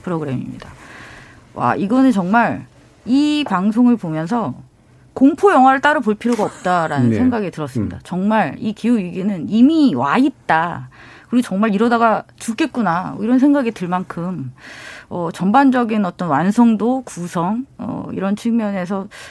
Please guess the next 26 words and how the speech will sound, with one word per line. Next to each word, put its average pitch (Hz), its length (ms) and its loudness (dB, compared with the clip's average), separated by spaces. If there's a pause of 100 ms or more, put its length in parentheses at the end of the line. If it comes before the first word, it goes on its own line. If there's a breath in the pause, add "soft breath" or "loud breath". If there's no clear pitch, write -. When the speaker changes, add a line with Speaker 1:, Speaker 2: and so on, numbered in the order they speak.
Speaker 1:
굉장히 247 260 4
뛰어난 359 340 0
작품이었다라는 170 880 -2
생각이 214 600 -2
들었습니다. 131 640 -6 (380 loud breath)
그리고 233 260 -2
이제 202 100 -2
같이 220 360 -2
가져온 214 400 2
게 233 120 0
이제 170 300 -4
같은 320 280 -4
프로그램은 277 460 2
아니지만 165 600 0 (320 loud breath)
이제 - 100 -12
환경 349 360 0
스페셜입니다. 156 840 -4 (280 soft breath)
칠월 - 240 -2
일 247 200 0
일에 214 320 0
방송했던 175 560 -6
옷을 226 320 0
위한 294 220 4
지구는 196 360 -2
없다. 113 500 -6 (100)
그래서, 170 300 -6